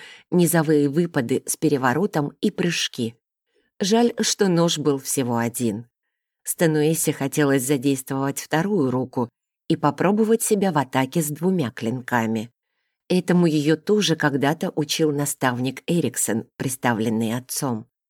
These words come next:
И все эти навыки очень неплохо помнило её тело. Наверное, Стануэса в своих движениях стала ещё быстрее, резче и неожиданнее, чем в юности.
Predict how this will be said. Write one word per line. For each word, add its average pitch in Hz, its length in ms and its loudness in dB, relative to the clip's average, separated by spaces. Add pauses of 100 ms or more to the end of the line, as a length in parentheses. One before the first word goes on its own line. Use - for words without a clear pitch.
(460)
И 208 120 2
все 240 280 2
эти 214 140 2
навыки 175 680 2
очень 240 340 2
неплохо 147 500 2
помнило 135 540 0
её 127 360 -2
тело. 107 520 -4 (800)
Наверное, 151 720 2
Стануэса 170 640 0
в 135 60 -6
своих 165 340 0
движениях 160 680 2
стала 214 320 -2
ещё 214 480 2
быстрее, 139 720 0
резче 202 480 0
и - 180 -2
неожиданнее, 131 1200 0
чем 151 300 0
в 127 40 -6
юности. 113 640 -6